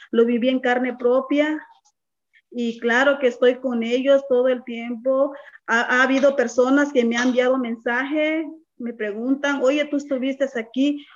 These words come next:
¿cómo le hago? Mira, yo soy", me mar-, hace poco me contactó una señora de El Salvador, "Mira, yo estoy aquí en, en Hermosillo,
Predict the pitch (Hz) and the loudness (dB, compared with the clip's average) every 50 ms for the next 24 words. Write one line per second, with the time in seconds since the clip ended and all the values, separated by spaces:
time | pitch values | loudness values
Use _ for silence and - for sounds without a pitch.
0 | _ _ _ 269 269 269 285 285 269 240 226 233 240 254 269 285 269 262 240 240 | _ _ _ 2 4 4 4 4 2 2 2 2 4 4 4 4 2 2 2 2
1 | 240 262 277 277 254 247 240 254 254 254 254 - 262 254 254 254 262 269 269 262 | 0 2 2 2 2 2 2 2 2 2 0 -2 0 0 2 2 0 0 -2 -4
2 | 254 - - - _ _ _ _ _ _ 226 233 233 233 226 226 220 226 - - | -8 -10 -12 -16 _ _ _ _ _ _ -6 -4 -4 -2 -4 -4 -6 -6 -4 -2
3 | 240 269 277 294 269 277 269 269 262 269 285 262 247 233 226 233 226 220 233 220 | -2 0 0 0 0 2 2 2 4 4 2 2 2 -2 -4 -4 -6 -4 -6 -8
4 | 220 - 247 247 269 269 269 262 269 233 226 233 240 254 240 233 214 214 - 220 | -2 0 2 2 2 2 0 -2 -2 -4 -2 -2 -2 -2 -2 -2 -4 -4 -6 -8
5 | 202 196 208 202 196 226 240 254 262 262 269 262 247 233 254 269 269 262 247 247 | -4 -2 -2 -2 2 2 2 4 2 2 -2 -2 -2 -2 0 0 0 0 2 2
6 | 247 240 233 _ 254 247 247 240 214 208 - - 269 277 294 294 294 285 269 254 | 0 0 0 _ 0 2 2 2 0 -2 -6 -4 -4 -2 0 0 0 0 -2 -4
7 | - - 226 214 214 208 214 - - _ _ - 214 214 220 214 214 208 208 208 | -6 -8 -8 -6 -6 -6 -8 -10 -14 _ _ -8 -4 -2 -2 -2 -2 -2 -2 -4
8 | 208 208 - 240 262 285 277 269 294 294 294 294 294 | -6 -4 -2 0 2 2 2 4 2 2 2 0 -4